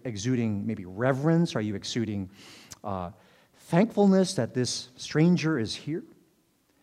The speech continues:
And so we stand at the door of the building,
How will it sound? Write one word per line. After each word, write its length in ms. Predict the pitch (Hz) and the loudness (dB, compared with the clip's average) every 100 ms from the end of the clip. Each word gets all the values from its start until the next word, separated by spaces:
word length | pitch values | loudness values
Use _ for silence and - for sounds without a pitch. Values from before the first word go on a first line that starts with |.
| _ - - - _ _ _ - | _ -20 -20 -20 _ _ _ -4
And 160 | 185 190 | 2 6
so 480 | 202 196 190 - - - - | 8 10 8 4 -12 -20 -12
we 160 | 170 196 | 0 0
stand 460 | - - 202 254 | 2 4 6 8
at 120 | 240 220 | 4 2
the 80 | |
door 520 | 147 117 131 95 98 147 - _ _ _ _ _ _ _ _ _ _ _ _ _ _ _ - _ - | -2 2 0 0 -4 -10 -16 _ _ _ _ _ _ _ _ _ _ _ _ _ _ _ -20 _ 0
of 240 | 131 117 | 0 0
the 100 | 131 | -4
building, 640 | 92 117 139 98 78 101 | -2 2 4 2 -4 -10